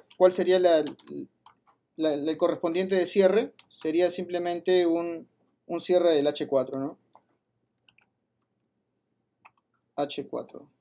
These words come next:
cierre. Ya está, ya tenemos esto y ahora ya tenemos la función. Ahora simplemente es añadirle el, el add action. Y aquí indicarle como parámetro widgets, widgets init,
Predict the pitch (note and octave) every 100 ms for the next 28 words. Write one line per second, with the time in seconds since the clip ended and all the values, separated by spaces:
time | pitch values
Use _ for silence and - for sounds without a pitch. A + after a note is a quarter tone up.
0 | _ - _ - - - _ _ - D#3
1 | - A#3 C4 - _ _ _ - F3+ G3
2 | G3 F#3+ A3 A3+ A#3+ A3+ F#3+ G3 G3+ G3+
3 | - E3 G3+ A#3+ A#3 A3+ G#3+ E3+ D#3 -
4 | G#3+ B3 - E3 F3+ F#3+ F#3+ G3+ F#3+ F#3+
5 | F#3+ F#3+ F#3+ G3 G3+ D#3+ D#3+ F3+ F#3+ F#3+
6 | D#3+ D3+ C#3 C3 C3+ _ _ _ _ _
7 | _ - D3 D3+ E3 E3+ F3+ - F#3 G3
8 | - _ _ - - - - - _ _
9 | _ _ _ _ _ _ - - C#3+ D3
10 | E3+ E3 D#3+ E3 E3 E3 D#3+ D3 C3 -
11 | _ _ _ _ _ _ _ _ - -
12 | _ _ _ _ _ - - _ _ -
13 | D3 C#3+ D3+ E3 D#3+ D#3+ E3 D#3+ - C#3+
14 | D#3+ D3+ D#3+ D#3 - - - - - -
15 | - - - - - - - - - -
16 | D3+ D3 D#3 D3+ - - F3+ E3 F3